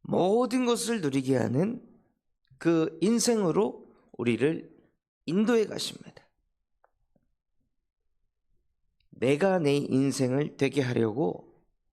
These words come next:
발버둥 치는 것이 아니라 하나님이 내게 주신 언약 붙잡고 기도할 때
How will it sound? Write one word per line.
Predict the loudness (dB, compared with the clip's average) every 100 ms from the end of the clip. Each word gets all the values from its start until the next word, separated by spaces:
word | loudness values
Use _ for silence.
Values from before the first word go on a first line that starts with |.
| _ _ _ _ _
발버둥 | -2 0 2 2 0
치는 | 0 2
것이 | 2 0 -2
아니라 | -2 -4 -6 -8 -14 _ _ _ _ _ _ _ _ _ _
하나님이 | -2 0 2 0 0 2
내게 | 2 0
주신 | -2 -2 -2 -4 -8 _
언약 | 0 2 -2 -4
붙잡고 | -4 -2 -4 -6 -8 -4
기도할 | -2 -2 -2 -6 -2
때 | -4 -4